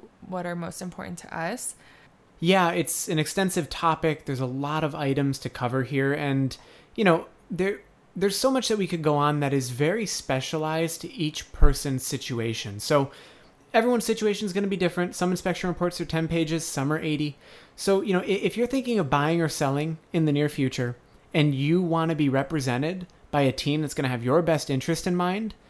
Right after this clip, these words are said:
Speaker 2: and help you navigate these tough processes while maximizing the amount of money in your pocket and also, on the buy side, making you feel like you're getting the best deal for the home of your dreams,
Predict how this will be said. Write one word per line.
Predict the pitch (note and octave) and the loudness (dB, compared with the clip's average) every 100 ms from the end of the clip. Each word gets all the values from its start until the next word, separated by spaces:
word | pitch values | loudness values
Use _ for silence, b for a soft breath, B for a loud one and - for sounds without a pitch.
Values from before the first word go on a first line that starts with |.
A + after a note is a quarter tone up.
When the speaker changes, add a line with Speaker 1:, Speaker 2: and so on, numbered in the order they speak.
| B B | B B
Speaker 2:
and | - D3+ | 2 2
help | C3+ E3 F3 F#3 | 2 4 4 2
you | F#3+ | 0
navigate | D#3 C3 C#3 E3+ D#3+ E3+ - | 2 2 2 2 0 -2 0
these | D3+ C3+ | -2 -2
tough | - - E3 | -2 -2 -2
processes | - C#3 C#3 E3 D#3 E3 D3+ | 2 2 4 2 0 0 0
while | C#3+ | 0
maximizing | C3 D3+ C#3 E3 - F#3+ F3+ F#3 F3+ G3 G3 - | -2 0 2 2 0 -2 -2 -2 -2 -4 -6 -8
the | D#3 D3 | -2 0
amount | C3+ D#3+ | 2 2
of | F3+ | 2
money | D3 D#3 E3 | 0 0 0
in | D#3+ F#3 | -2 -2
your | G#3+ G3+ | 0 -2
pocket | - E3 E3 E3 - b b b b | -2 -2 -2 -4 -6 b b b b
and | F3+ | 2
also, | A3+ B3 E3+ D#3 | 4 4 4 6
on | E3 | 4
the | C#3 | 4
buy | D3+ F#3+ | 2 2
side, | D3+ C3+ C#3+ | 2 2 2
making | E3 F3 D#3+ | 0 0 0
you | D3+ G3 | 2 0
feel | - F3+ E3 | 2 4 4
like | B2 C#3+ - B B B - | 0 -4 -6 B B B 2
you're | E3 | 4
getting | F#3 E3+ E3 | 6 4 4
the | D#3 | 2
best | D#3+ B2 D3 - | 2 0 -2 -2
deal | - D3+ D#3 | 0 2 2
for | D#3+ | 0
the | C3+ | -2
home | A#2 D3 D#3+ | 2 2 2
of | D#3 | 2
your | D#3 | 0
dreams, | C3+ A#2+ A2+ A2+ | 0 0 -2 -8